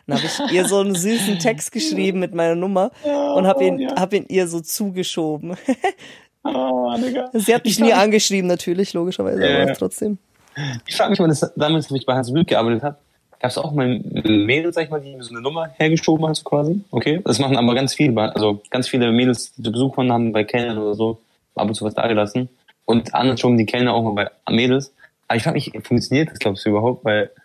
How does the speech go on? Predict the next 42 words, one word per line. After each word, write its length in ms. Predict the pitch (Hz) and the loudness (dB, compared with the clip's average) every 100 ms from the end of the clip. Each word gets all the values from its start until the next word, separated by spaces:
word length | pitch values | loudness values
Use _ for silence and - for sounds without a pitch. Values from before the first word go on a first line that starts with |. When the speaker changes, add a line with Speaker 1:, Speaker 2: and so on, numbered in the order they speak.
| - 143 _ _ - | -20 -20 _ _ -4
Speaker 2:
weil 100 | 131 | 0
dann 80 | |
denken 220 | 143 156 143 | 2 2 2
die 80 | |
doch 120 | 139 143 | 2 2
eh 160 | 165 | 2
so, 160 | 151 135 | 2 0
trauen 300 | - - 147 | -4 -2 0
sich 100 | 147 | 0
nicht 140 | 143 | -2
anzusprechen, 440 | 165 175 - 143 139 | -2 -2 -2 -2 0
aber 160 | 135 | 0
süß. 360 | 131 143 165 - - - | 2 2 2 0 -6 -4
Die 180 | 113 123 | -2 0
denken 200 | 156 147 | 2 2
so, 180 | 143 113 | 2 2
„Oh, 240 | 120 110 | 2 0
voll 180 | - 107 | -2 -4
süß“, 220 | 120 107 | -4 -6
aber 280 | 98 95 90 | -6 -6 -8
wahrscheinlich. 380 | 98 98 95 95 _ _ _ _ - | -10 -10 -12 -14 _ _ _ _ -10
Aber 140 | 101 | -10
keine 180 | 104 98 | -8 -8
Ahnung. 220 | 95 95 151 | -8 -8 2
Speaker 1:
Ja, 220 | 156 175 | 4 4
also 240 | 135 147 | 4 0
ich, 320 | 101 135 - - | -4 -4 -4 -4
ich 160 | - | -4
hab 140 | 165 156 | -2 2
ihr, 240 | 151 151 - - - _ | 2 2 -4 -20 -20 _
ähm, 580 | 127 135 135 135 131 101 - _ - | 0 2 2 0 -2 -6 -10 _ -14
das 260 | 139 143 - | -8 -6 0
war 220 | 156 160 | 2 4
so, 380 | 143 175 180 - | 2 2 2 2
warum 300 | 139 147 151 | 0 0 -2
hab 100 | 156 | -4
ich 120 | 151 | -4
überhaupt 260 | 151 147 143 | -2 -2 -4
einen 100 | 139 | -8
Text 300 | 165 - - | -8 -8 -8
geschrieben? 420 | 143 165 180 196 - - _ | -6 -4 -4 -6 -10 -20 _
Weil 200 | 135 | -2